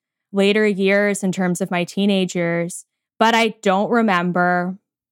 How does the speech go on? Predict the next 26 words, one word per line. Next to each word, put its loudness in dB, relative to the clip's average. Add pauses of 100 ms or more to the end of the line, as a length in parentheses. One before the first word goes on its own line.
(160)
doing -2
that -2
with -8
friends. -8 (140)
I 0
don't -2
remember -6
talking -6
to -2
other 0
people -2
about 0
them. -2 (400)
They 0
were 2
things -4
that -2
I -2
truly -2
did -6
in -6
secret. -6 (600)
And 4
so 2 (240)
because 0
I 2